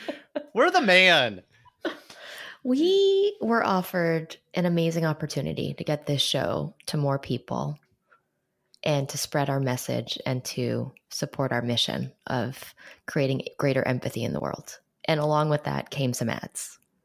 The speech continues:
Speaker 2: That is true. <laughs>
Speaker 1: I have, so, uh, you might have noticed, or in the next couple of weeks, you may notice ads showing up before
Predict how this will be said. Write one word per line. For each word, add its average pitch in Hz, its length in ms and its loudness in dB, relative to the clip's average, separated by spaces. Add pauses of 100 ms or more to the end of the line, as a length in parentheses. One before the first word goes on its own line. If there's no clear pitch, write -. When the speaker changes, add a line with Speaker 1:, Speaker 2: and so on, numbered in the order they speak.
(140)
Speaker 2:
That 131 120 -2
is 123 120 -2
true. - 280 -4
<laughs> - 60 -2 (2250)
Speaker 1:
I 196 80 4 (100)
have, 214 160 -4 (840)
so, 185 420 2 (380)
uh, 165 40 -8
you 180 320 -2
might 180 340 2
have 180 200 -2
noticed, 104 540 -6 (160)
or 127 260 2
in 147 180 -4
the 147 60 -2
next 143 220 -4
couple 135 240 -4
of 113 60 -6
weeks, 110 340 -10
you 110 140 -4
may 104 160 -4
notice 92 560 -10 (180)
ads 117 640 -2
showing 113 400 -4
up 98 200 -4 (140)
before 95 540 -8